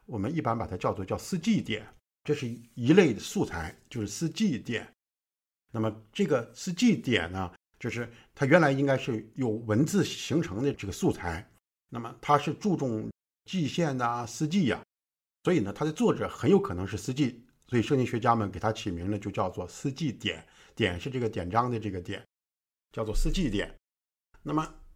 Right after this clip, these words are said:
另外一个部分呢，是创世纪第二章四节 B 到第二十五节呢，那么这个部分呢，我们称它叫雅威典。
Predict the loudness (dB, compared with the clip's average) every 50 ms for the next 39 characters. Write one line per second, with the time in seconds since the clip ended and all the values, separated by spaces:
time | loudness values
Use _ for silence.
0 | _ -10 0 6 8 10 10 10 8 8 4 2 2 2 -2 0 0 -2 -2 -4
1 | -4 -6 -2 0 0 0 0 -4 -4 -4 -4 -4 0 2 4 4 4 4 2 -2
2 | -2 -2 -4 -6 -4 -2 -4 -4 -2 -2 -4 -2 -2 -2 -4 -2 -2 -4 -6 -6
3 | -2 2 4 4 4 2 -2 -4 -4 -4 -4 -4 -4 -4 -6 -10 -14 -16 -20 -20
4 | -20 -20 _ -8 -6 -6 -2 -2 -2 -2 -2 -2 -2 -2 -2 -2 -4 -6 -6 -8
5 | -8 _ _ _ _ _ -4 -4 -2 -2 -4 -4 -6 -4 -2 -2 0 0 0 -2
6 | 0 -2 -6 -4 2 4 4 4 4 2 0 -4 -6 -6 -10